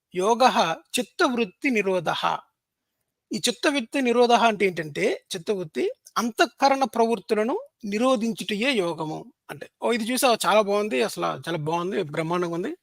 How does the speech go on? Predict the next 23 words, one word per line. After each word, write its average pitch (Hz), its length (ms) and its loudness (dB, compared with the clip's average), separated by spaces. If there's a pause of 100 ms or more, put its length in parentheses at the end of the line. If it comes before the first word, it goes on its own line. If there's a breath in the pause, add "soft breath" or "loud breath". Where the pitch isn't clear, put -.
ఇందులో 233 200 6
తప్పేముంది?" 185 540 4
అంటాడు 139 360 -6 (140)
ఎవరో, 185 200 0
మన 156 380 -4 (400)
ఈ 156 200 -2
బూతు 208 260 -2
బాణం 208 360 2
తాత 190 240 0
ఉన్నాడు 185 180 0
కదా, 202 280 -2 (200)
ఏమని 214 200 4
చెప్తాడు 202 240 2
వచ్చి, 202 300 -4 (180)
"అవును, 269 360 4 (160)
అందులో 262 340 0
తప్పేముంది?" 247 720 0 (240)
అంటాడు 208 240 2
కదా. 175 300 -6 (560 soft breath)
ఇందులో 302 180 6
తప్పేముందో 262 440 4
చూపిద్దాం 196 360 0
చూడండి. 151 340 -6